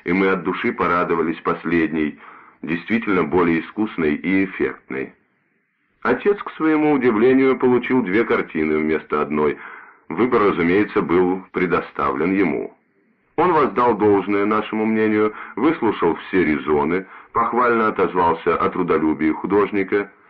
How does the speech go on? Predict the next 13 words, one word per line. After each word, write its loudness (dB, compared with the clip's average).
но 2
в -8
течение 2
нескольких 0
дней, 4
внимательно 2
приглядываясь 2
к -8
обеим 2
картинам, -2
остановился 0
на 2
первой – 0